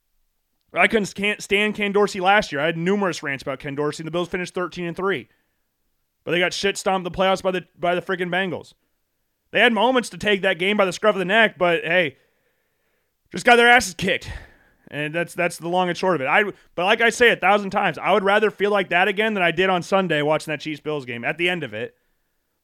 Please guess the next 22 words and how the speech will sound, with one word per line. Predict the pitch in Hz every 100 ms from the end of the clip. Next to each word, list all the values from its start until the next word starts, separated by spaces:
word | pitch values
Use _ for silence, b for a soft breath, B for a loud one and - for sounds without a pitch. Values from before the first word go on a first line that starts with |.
| _ _ _ _ -
I | 214
was | 214
so | - 196
upset. | 180 180 170 175
I, | 180 - _ _ _ _ -
it | 165
sucks. | 294 320 - - _ -
It | 160
really | 214 269
sucks. | 226 180 127 - - _ _ _ _ _ _ _ _ _ _ _ -
But, | 190 208 -
you | 185
know, | 202 247 247 196 - 175
I, |
one | 196 220 262
thing | 262 262
that | 254 226
helps | 208 233 226
me | 214
sleep | - 240 262
at | 247
night | 262 269